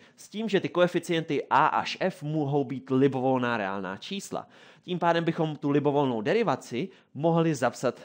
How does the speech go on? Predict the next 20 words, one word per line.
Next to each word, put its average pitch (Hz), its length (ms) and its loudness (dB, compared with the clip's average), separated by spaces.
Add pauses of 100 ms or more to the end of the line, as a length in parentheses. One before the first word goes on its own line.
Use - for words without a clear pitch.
jako 110 260 -8
násobení 95 560 -6
matice. 151 400 -6 (1040)
Takže 143 200 0
ta 143 120 4
báze 151 280 6
by 147 260 0
očividně 131 440 -2
byla 85 200 -2
jedna, 135 500 -2 (720)
nula, 123 280 0
nula, 117 200 0
nula, 107 200 -2
nula, 101 200 -4
tedy 110 180 -6
násobky 101 420 -6
jedničky, 131 460 -8 (400)
pak 127 160 0
násobky 123 580 -2
x, - 300 -6